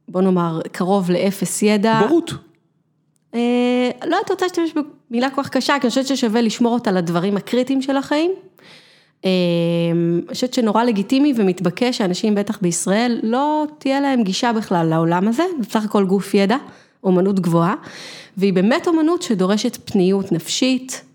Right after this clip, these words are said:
Speaker 1: רגשית, ואפילו גם אינטלקטואלית, ולא מעט צניעות, וזמן, זמן, המון זמן. ומי שלא נחשף לזה באופן טבעי, אין שום סיבה שידע בהכרח להתחבר לזה.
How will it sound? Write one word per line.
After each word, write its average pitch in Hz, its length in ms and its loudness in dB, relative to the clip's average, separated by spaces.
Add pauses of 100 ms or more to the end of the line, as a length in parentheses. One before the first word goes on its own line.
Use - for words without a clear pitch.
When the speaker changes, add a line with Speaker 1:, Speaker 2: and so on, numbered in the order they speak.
(380)
Speaker 1:
רגשית, 247 760 -2 (180)
ואפילו 311 400 -2
גם 277 180 0
אינטלקטואלית, 214 840 -2
ולא 214 160 2
מעט 240 200 0
צניעות, 202 720 -2 (600)
וזמן, 202 480 0
זמן, 185 440 0 (100)
המון 214 220 0
זמן. 190 380 2 (720)
ומי 208 220 0
שלא 311 240 2
נחשף 302 420 0
לזה 262 180 0
באופן 220 300 0
טבעי, 262 260 -2
אין 233 200 -2
שום 277 160 -2
סיבה 196 400 0 (480)
שידע 180 760 0
בהכרח 180 340 -4
להתחבר 175 520 0
לזה. 156 260 -4